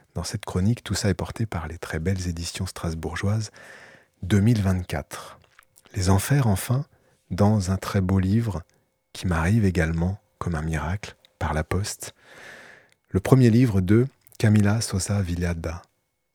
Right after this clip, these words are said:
baptisé Les Vilaines. C'est une publication des éditions Métayer, dix-huit euros soixante pour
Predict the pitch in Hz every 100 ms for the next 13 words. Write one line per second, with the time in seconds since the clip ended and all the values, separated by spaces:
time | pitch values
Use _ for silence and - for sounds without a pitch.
0 | _ - 90 101 101 107 95 98 95 87
1 | 87 87 - - - 98 98 98 107 104
2 | - 123 139 _ _ - 90 95 95 -
3 | 113 110 - 98 92 151 _ _ _ _
4 | - - 87 92 90 127 - - - 90
5 | 117 - 101 90 117 139 - - - -
6 | - - _ - 120 120 -